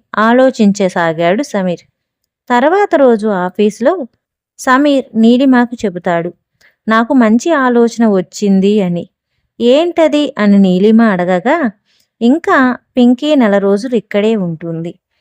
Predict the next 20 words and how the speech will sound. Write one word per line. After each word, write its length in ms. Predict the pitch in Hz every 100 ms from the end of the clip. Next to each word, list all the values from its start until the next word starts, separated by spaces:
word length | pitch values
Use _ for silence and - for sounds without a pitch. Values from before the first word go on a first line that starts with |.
| _ _
ఆ 180 | - 240
తర్వాత 440 | 247 254 277 330 339
హాస్టల్కి 680 | 339 247 220 214 233 233 254
వెళ్తుంది. 600 | 202 175 170 180 175 170 _ _ _ _ _ -
"నేను 300 | 247 294 302
ఈ 180 | 277 247
నెల 220 | 214 262
రోజులు 560 | 370 330 254 233 233 208
ఉద్యోగానికి 720 | 214 185 277 277 254 240 269
సెలవు 320 | 277 180 190
తీసుకుంటాను. 920 | 208 190 185 - 185 175 180 170 180 180 _ _ _ _ -
ఇంట్లో 560 | 226 233 262 294 285 277
డాబా 520 | 185 214 226 240 311
మీద 260 | 294 254 214 185
గది 300 | 185 226 269 220 _ _ _
ఖాళీగానే 840 | - 220 233 285 294 302 294 294 294
ఉందిగా, 500 | 269 262 269 269 330 - _ _ _ -
పెయిన్ 320 | 240 277 277
గెస్ట్‌గా 420 | 247 - 220 233
దిగుతాను. 640 | 226 196 190 202 180 180